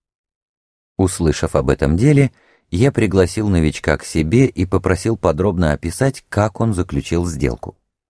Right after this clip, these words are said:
Передаю его рассказ, как услышал. Зайдя в студию художника, он застал того за работой над картиной.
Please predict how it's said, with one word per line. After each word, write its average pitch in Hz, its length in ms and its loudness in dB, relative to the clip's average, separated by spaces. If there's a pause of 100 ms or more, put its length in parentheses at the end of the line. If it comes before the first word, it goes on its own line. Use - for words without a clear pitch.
(400)
Передаю 87 480 2
его 78 240 2
рассказ, - 640 -6
как - 240 -2
услышал. - 500 -8 (2250)
Зайдя 110 440 0
в - 60 -6
студию 65 440 -2
художника, 92 680 -2 (580)
он 165 180 4
застал 117 440 0
того 101 320 -2
за 80 160 2
работой 76 520 -2
над 82 200 -2
картиной. - 680 -6